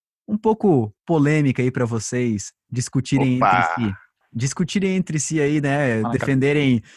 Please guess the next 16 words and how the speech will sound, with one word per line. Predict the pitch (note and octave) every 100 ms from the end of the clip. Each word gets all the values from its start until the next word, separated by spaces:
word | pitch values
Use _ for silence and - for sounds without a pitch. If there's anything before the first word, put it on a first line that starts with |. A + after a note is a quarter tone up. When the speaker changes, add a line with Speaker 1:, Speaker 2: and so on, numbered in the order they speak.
| _
Speaker 1:
defenderem | B2+ C#3+ C3+ C3+ D3
a |
camisa | C#3+ C3+ C3+ C3+
de |
vocês. | C3 C3 A2 G#2 - _ -
A | C3+
pessoa, | E3 C#3+ F#3 F#3+
vamos | G3+
supor | - G3+
que | -
só | F3
tenha | F#3+ G3+
dois | F#3 F3+
devs | D#3+ D#3+ D3
no | D#3
time. | B2 G2+